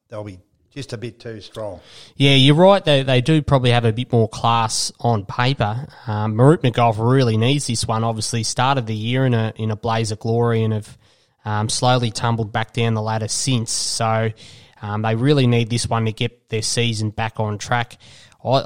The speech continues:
Speaker 2: I think this might one, this one might go down to the wire, and I'll just give Seymour the nod. Less than ten shots, I reckon.
Speaker 1: Yep, fair enough. Park Gold play Shep Golf at home. I think Shep Golf will be too strong in, in this clash. Um,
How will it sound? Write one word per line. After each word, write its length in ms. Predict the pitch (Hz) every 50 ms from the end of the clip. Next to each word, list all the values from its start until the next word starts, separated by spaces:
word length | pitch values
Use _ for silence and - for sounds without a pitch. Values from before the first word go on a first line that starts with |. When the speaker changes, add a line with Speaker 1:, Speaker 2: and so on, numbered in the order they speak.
| 135
Speaker 2:
I 60 | 151 180
think 200 | - 202 180 -
this 220 | 131 120 - -
might 220 | 131 123 123 104
one, 220 | 110 120 117 120 -
this 180 | 127 127 - -
one 140 | 123 117 113
might 260 | 113 117 117 - -
go 160 | - 113 113
down 220 | 110 120 113 110
to 80 | 110 110
the 100 | 101 107
wire, 520 | 104 101 110 117 120 117 110 113 113 110
and 80 | 110 110
I'll 260 | 107 110 110 117 - - -
just 400 | - 127 127 131 135 - - -
give 200 | - 127 110 104
Seymour 460 | - - 127 120 120 117 120 117 113
the 140 | 104 110 110
nod. 360 | 110 113 113 113 110 101 110 - -
Less 280 | 110 117 120 120 - -
than 160 | 123 110 107
ten 260 | - - 123 113 107
shots, 400 | 104 - - 110 104 - - -
I 80 | 104 104
reckon. 340 | 104 104 - - 131 131 131 _ _ _ _ _ _ _
Speaker 1:
Yep, 240 | 107 117 113 - _ _ _ _ -
fair 200 | 113 104 101 98
enough. 460 | 98 110 127 139 - - - _ _ _ _ _ _ _ _ _ _ _ _ _ _ _ _
Park 340 | - 147 151 147 139 135 - -
Gold 420 | 139 131 135 131 131 127 120 -
play 400 | - 131 120 120 120 117 117 110
Shep 400 | - - - - 131 - - -
Golf 340 | - 120 123 123 113 - -
at 80 | 95
home. 640 | 95 90 113 120 127 135 135 135 135 135 135 135 127 - _ _ _ _ _ _ _ _ _ _ _ _ _ -
I 60 | 98 101
think 200 | - 123 101 -
Shep 320 | - - 139 127 - -
Golf 280 | - 113 113 113 - -
will 80 | 101
be 140 | 92 110 90
too 240 | - - 117 110 104
strong 480 | - - - 110 113 113 110 107 107
in, 260 | 107 101 98 92 87 - _
in 120 | 110 104 101
this 200 | 110 110 - -
clash. 500 | - - 101 104 107 98 - - - -
Um, 400 | 95 95 98 95 92 90 95 80